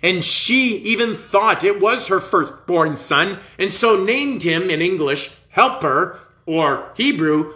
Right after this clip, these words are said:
Cain, or as we know him by today, Cain.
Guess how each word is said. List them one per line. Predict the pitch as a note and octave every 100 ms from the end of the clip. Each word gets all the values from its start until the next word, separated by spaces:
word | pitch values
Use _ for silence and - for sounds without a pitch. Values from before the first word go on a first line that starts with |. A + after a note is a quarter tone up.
| - -
Cain, | - - C#4+ E3+ C3+ D#3+ E3+ - _ -
or | F3 G3
as | G3+ G3
we | D3+ C4 C#4
know | B3+ A#3 A#3
him | A3 G3+ G#3 F3+
by | D#3 E3+
today, | E3+ E3 D#3 C#3 A#2+ A#2 - _ _ _ _ _ _ _ _
Cain. | - - G#2+ F#2 E2